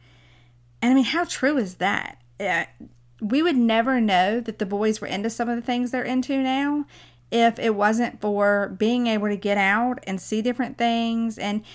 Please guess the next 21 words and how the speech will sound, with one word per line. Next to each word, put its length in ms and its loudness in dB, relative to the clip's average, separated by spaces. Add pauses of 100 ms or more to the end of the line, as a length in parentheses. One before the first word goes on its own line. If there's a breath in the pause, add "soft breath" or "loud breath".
(220 loud breath)
even 300 0
as 120 2
simple 340 0
sometimes 560 0
as 60 -4
having 300 2
more 280 2
downtime, 640 0
we 100 2
watched 400 -2
a 60 -6
show 400 0
we 120 -6
stumbled 340 -4
across 360 -2
together 240 -4
on 80 0
Discovery, 540 -2
and 80 -6
we're 80 -4
like, 280 -2